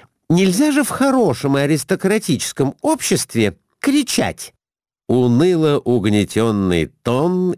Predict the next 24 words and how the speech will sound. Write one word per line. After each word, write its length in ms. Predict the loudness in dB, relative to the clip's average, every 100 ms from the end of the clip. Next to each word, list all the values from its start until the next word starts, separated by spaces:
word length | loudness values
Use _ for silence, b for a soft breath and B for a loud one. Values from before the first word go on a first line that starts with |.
| -2
и 180 | 0 0
на 280 | 0 0
неё 560 | 2 2 2 2 0 -2
произвёл 800 | -4 -2 0 0 0 0 0 -2
впечатление. 1200 | -6 -6 -4 -2 -4 -2 -2 0 -2 -2 -2 -6 -12 _ _ _ _ _ _ _
«Вон 720 | -14 -6 -4 -2 0 -2 -2
барынька-то 1120 | -4 -4 -2 -2 -2 -2 -2 -4 -6 -4 -4
с 160 | -6 -10
птичкой 760 | -14 -4 0 0 -2 -4 -2
на 180 | -2 -4
шляпке, 800 | -4 -4 -2 -4 -8 -6 -6 -6 B B B -12
в 180 | -4 -2
уголке, 720 | 0 0 0 -2 0 -2 -2
как 440 | -4 -4 -4 -8
при 220 | -4 -2
горюне, 600 | -2 0 0 0 0 0
сидит, 760 | -2 -2 -2 0 -2 -4 -8 -20 B B -6
и 100 | -4
даже 320 | -2 -6 -8
плачет. 920 | -4 -2 -2 -4 -8 -12 -16 -18 -20 _ _ _ _
Должно 540 | -4 -4 -4 -2 -2
быть, 180 | -2 -4
сильно 500 | -4 0 0 0 -4
проигралась», 1200 | -4 -4 -4 -4 -6 -4 -4 -4 -6 -10 -12 -14